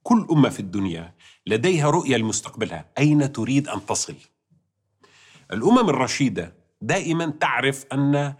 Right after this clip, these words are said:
مساقها ومسارها هو في اتجاه ما،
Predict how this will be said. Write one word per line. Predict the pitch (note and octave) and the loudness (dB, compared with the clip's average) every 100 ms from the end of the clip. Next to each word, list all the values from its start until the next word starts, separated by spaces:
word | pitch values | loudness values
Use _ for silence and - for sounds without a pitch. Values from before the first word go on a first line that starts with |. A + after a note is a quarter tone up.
| - _ | -18 _
مساقها | G#2+ A#2 - F3 E3+ E3 D3+ C3+ D3 | -6 -4 0 2 0 -2 -2 0 0
ومسارها | C#3+ A2+ A2 - D#3+ D#3 D3+ C3+ D3+ D3+ - _ C#3+ | 0 -2 -4 -4 -2 0 0 -2 -4 -6 -10 _ 0
هو | C3 | 2
في | D3 | 0
اتجاه | - B2 C#3+ C3 B2+ | -2 0 2 2 4
ما، | B2 B2 B2+ F#2+ | 6 6 4 0